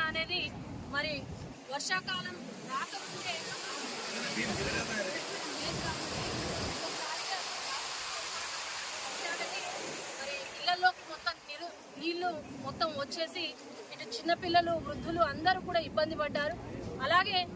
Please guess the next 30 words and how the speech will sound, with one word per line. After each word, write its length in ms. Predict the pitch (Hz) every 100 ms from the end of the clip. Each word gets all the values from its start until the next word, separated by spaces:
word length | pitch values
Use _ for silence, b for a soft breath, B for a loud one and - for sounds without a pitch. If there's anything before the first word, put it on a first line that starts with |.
| 339
ఆనాడు 300 | 320 339 370 359
ముఖ్యమంత్రి 520 | 339 370 370 370 370 349
గారు, 200 | 339 339 - - - -
నేను 140 | - 587
ఒకటే 220 | 349 392 349
అడుగుతా 300 | 359 370 381 359
ఉన్నాను 260 | 349 349 339
ప్రస్తుత 280 | 330 - 370 339
ఎమ్మెల్యే 320 | 320 339 349 349
గారిని, 260 | 339 339 392 - - - - 269
ఆనాడు 280 | 320 349 381 359
ముఖ్య-, 300 | - 359 349
తొలి 140 | 339 349
ముఖ్యమంత్రి 440 | 359 370 349 339 339
గారు 120 | 349 339 302
కేసీఆర్ 460 | 311 392 349 330 320
గారు 160 | 311 - - - - -
ఈ 40 | 622 -
బుగ్గవాగు 640 | 622 392 392 381 370 392 359 240 - -
మరి 160 | 302 320 311 233
వరదలు 320 | 277 349 403 392
వచ్చినా 260 | - 381 370
ఇక్కడ 200 | - 339 339 294 - - -
ఉండేటటువంటి 800 | 285 349 359 349 339 339 330 359 330 - - - 285
గట్టు 240 | 269 - -
అంతా 180 | 349 349 370
తెగిపోకుండా 640 | 320 349 370 - 339 605 339 311 - 247
రిటైనింగ్ 500 | 277 311 359 370 359 320
వాల్ 200 | 311 311
ఆనాడు 260 | 294 294